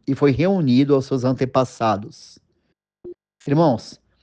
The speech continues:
morreu em boa velhice, idade bem avançada, porque ele era obediente a Deus. Toda obediência gera bênçãos no mundo espiritual e natural. A gente tá aprendendo bastante isso em Gênesis, né? São princípios espirituais.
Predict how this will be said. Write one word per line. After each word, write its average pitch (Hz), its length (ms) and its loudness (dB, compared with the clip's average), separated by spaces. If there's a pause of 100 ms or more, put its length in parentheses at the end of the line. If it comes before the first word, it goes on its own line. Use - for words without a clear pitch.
(220)
morreu 143 360 6
em 233 80 6
boa 190 180 8
velhice, 151 480 2
idade 143 220 4
bem 139 120 4
avançada, 117 720 0
porque 180 420 2
ele 127 120 8
era 135 120 8
obediente 143 800 6
a 127 40 2
Deus. 104 500 -4 (240)
Toda 220 320 8
obediência 151 1080 2 (360)
gera 139 220 6
bênçãos 127 560 0
no 120 60 0
mundo 120 180 0
espiritual 123 500 0
e 143 40 4
natural. 139 500 6
A 101 60 -18
gente 123 80 -10
tá - 60 -2
aprendendo 135 260 0
bastante 160 420 2
isso 139 160 -2
em 156 60 -2
Gênesis, 107 340 0
né? 123 100 0
São 127 160 -6
princípios 143 460 -2
espirituais. 156 800 2